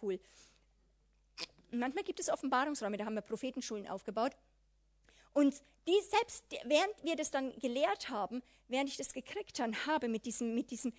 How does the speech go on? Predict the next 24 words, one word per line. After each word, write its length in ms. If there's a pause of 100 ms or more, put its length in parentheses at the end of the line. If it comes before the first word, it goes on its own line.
(200)
hey, 340
nicht, 340 (280)
nicht 260
oben 280
und 120
unten, 380
nicht 220
Himmel 300
ist 160
oben, 280
Erde 300
ist 120
unten, 220
so 160
bin 180
ich 140
aufgewachsen. 760 (520)
Mit 280
diesem 380
Bild 400
hat 160
sich 260
mein 240
ganzes 680